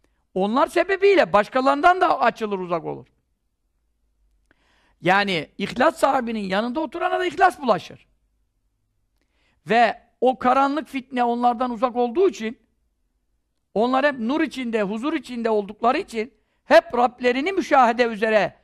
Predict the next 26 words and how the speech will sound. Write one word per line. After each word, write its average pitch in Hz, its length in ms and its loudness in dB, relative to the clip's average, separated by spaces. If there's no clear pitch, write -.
bulundukları 262 600 2
için 254 400 -4
onlara 220 520 2
karanlıklar 190 640 -2
yol 180 260 -4
bulamaz. 175 420 -2
Zaten 262 280 2
kendisi 233 420 -4
kandil. 214 480 -2
Kandil, 214 380 0
hidayet 220 500 0
kandili. 185 460 -2
Doğru 214 240 0
yolu 262 220 -10
gösteren 247 420 -8
kandil. 269 420 -4
E, - 60 -14
karanlık, 220 540 0
e, 180 60 0
kandilin 220 440 -2
yanına 240 280 -2
gelebilir 269 420 0
mi? 233 160 -12
Kandil 247 420 0
nereye 311 240 2
geldi? 254 440 0